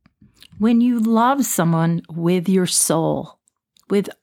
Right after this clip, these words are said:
your authentic heart, you can support them in their dreams, even if they're not in alignment with yours. You trust them 'cause trust was developed and it becomes a priority.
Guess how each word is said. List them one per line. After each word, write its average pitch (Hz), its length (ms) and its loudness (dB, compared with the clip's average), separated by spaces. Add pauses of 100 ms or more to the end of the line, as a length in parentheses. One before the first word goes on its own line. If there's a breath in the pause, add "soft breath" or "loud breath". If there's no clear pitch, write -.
your 180 360 0
authentic 175 720 0 (200 soft breath)
heart, - 760 -6 (840 loud breath)
you 202 80 -6
can 208 180 0
support - 560 -2
them 185 200 2
in 180 100 2
their 170 140 -2
dreams, 165 680 -4 (420)
even 247 300 2
if 254 140 0
they're 226 120 2
not 208 480 2
in 196 160 2
alignment 208 580 -2
with 190 140 -6
yours. - 560 -8 (1160)
You 240 200 2
trust - 480 -2
them 190 240 2
'cause - 240 -4
trust - 480 -4
was 196 200 -2
developed - 840 -4
and 190 120 2
it 180 60 0
becomes 214 360 0
a 226 40 -2
priority. 202 760 -2